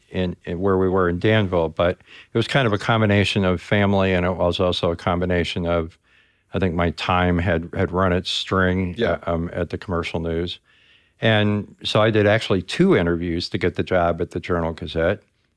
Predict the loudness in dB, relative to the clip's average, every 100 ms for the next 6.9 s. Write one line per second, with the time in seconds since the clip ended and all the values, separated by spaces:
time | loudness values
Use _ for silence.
0 | -4 0 2 2 2 2 -2 -8 _ _
1 | _ _ _ _ 0 2 4 2 2 2
2 | 2 2 2 0 -4 -10 -10 -4 0 0
3 | 2 2 2 0 -2 -4 -4 -8 -10 -14
4 | -16 -4 -2 -2 -2 -2 -4 -4 -4 -2
5 | -4 -2 -4 -6 -8 -6 -4 -2 -2 -2
6 | -4 -6 -6 -8 -12 -18 -20 -20